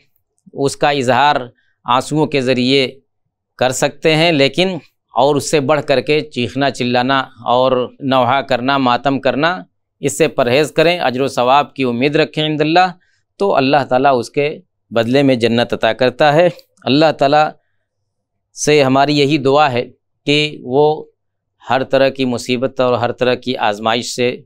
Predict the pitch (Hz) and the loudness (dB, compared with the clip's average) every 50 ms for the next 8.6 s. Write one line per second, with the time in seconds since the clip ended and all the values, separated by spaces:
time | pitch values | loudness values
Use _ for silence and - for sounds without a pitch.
0 | _ - 104 104 95 - 123 131 135 135 135 131 - - 165 165 175 185 - - | _ -6 -6 -6 -6 -2 -2 0 2 2 2 0 0 -2 -2 -2 -2 -2 -4 -8
1 | _ _ _ _ _ _ _ _ - 127 139 156 165 165 - - 143 139 135 143 | _ _ _ _ _ _ _ _ -2 0 2 2 2 0 0 0 0 0 0 2
2 | 135 151 151 147 - 143 123 135 143 139 - 131 113 - - 135 139 - - 113 | 2 2 0 2 0 0 0 2 0 -2 -2 -6 -8 -6 -4 -4 -4 -2 -2 -2
3 | 113 104 110 117 120 127 135 123 - - - - _ _ _ _ _ _ _ _ | -2 -2 -4 -4 -2 -2 -2 -4 -6 -10 -12 -16 _ _ _ _ _ _ _ _
4 | _ _ _ - 113 127 135 139 139 135 - - - 120 117 113 - - 147 160 | _ _ _ -4 0 0 2 2 0 -2 -4 -10 -10 -8 -8 -8 -4 -2 0 2
5 | 165 156 - - 127 123 127 135 147 - _ _ _ _ _ _ _ - 127 131 | 2 0 0 0 0 0 0 0 0 -4 _ _ _ _ _ _ _ 0 2 2
6 | 135 131 127 - _ _ _ _ _ _ _ _ _ _ _ _ - - - - | 2 0 -4 -8 _ _ _ _ _ _ _ _ _ _ _ _ -16 -12 -10 -4
7 | - 143 147 147 147 143 - 151 143 117 147 135 123 - 139 135 - - 120 - | -2 -2 0 0 0 0 0 -4 -2 0 0 0 0 0 -2 -4 -4 -4 -2 0
8 | 131 123 - 127 117 120 120 117 117 120 123 120 | 0 0 0 -2 -4 -2 0 0 0 -2 -4 -6